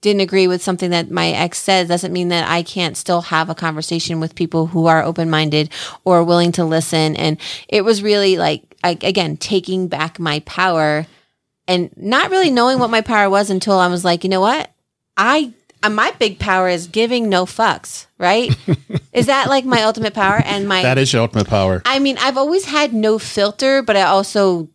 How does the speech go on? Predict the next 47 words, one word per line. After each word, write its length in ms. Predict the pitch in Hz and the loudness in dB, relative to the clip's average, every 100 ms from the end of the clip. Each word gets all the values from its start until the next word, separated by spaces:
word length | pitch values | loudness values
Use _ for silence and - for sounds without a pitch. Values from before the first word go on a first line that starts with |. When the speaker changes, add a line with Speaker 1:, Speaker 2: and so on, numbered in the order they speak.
| _ _ - | _ _ -4
Speaker 1:
did 260 | 214 202 165 | 0 0 -2
filter 480 | - 208 208 208 175 | -4 0 0 0 0
around 280 | 160 165 156 | 2 0 -2
certain 240 | 175 117 156 | -4 -4 -2
people. 440 | 165 117 - - - | -4 -4 -8 -8 -4
Speaker 2:
If 140 | 117 | -4
we 60 | 143 | 0
could 140 | 202 | 0
get, 120 | 160 | 0
like, 180 | 107 120 | 0 -2
a, 120 | 95 - _ - | -2 -6 _ -4
like, 240 | 113 110 | -4 -2
a 120 | 95 - _ _ | -4 -6 _ _
Power 400 | - 123 117 113 | -4 0 2 2
Ranger 520 | 107 107 104 104 95 | 0 0 0 -2 -4
belt, 580 | 90 - 104 101 101 - - _ _ _ - | -6 -4 0 2 0 -6 -20 _ _ _ -6
it's 140 | 117 | -2
gonna 160 | 127 104 | 0 0
say, 260 | - 113 92 - | 2 0 0 -2
"Giving 240 | 120 107 | 0 2
no 80 | 95 | 0
fucks." 420 | - 92 - - - - | 0 -4 -6 -16 -18 -6
Speaker 1:
Yeah, 260 | 269 196 180 | -4 -2 -4
absolutely. 520 | 208 196 180 165 127 | -8 -6 -6 -6 -6
Speaker 2:
Yes. 280 | 90 - - | -6 -6 -6
Speaker 1:
I 40 | |
like 140 | 202 233 | -6 -6
a 40 | |
sash 480 | 214 170 180 - - | -4 -2 -2 -2 -10
or 140 | - 226 | -6 -4
a 40 | |
Speaker 2:
Yeah. 100 | 220 | -4
Speaker 1:
crown. 320 | 302 330 147 - | -4 -4 -6 -6
I 80 | 254 | -4
Speaker 2:
Oh, 100 | 180 | -2
Speaker 1:
just 100 | 135 | 0
did 60 | |
Speaker 2:
yeah. 140 | 135 123 | -2 -2
Speaker 1:
a 40 | |
crown, 280 | 302 226 160 | -2 -2 -2
Speaker 2:
A 40 | |
Speaker 1:
like 100 | 170 190 | -4 0
Speaker 2:
crown. 120 | 113 | 0
Speaker 1:
a 40 | |
no 60 | - | 0
fucks 300 | 208 190 - | -2 -6 -8
crown. 280 | - 139 | -8 -8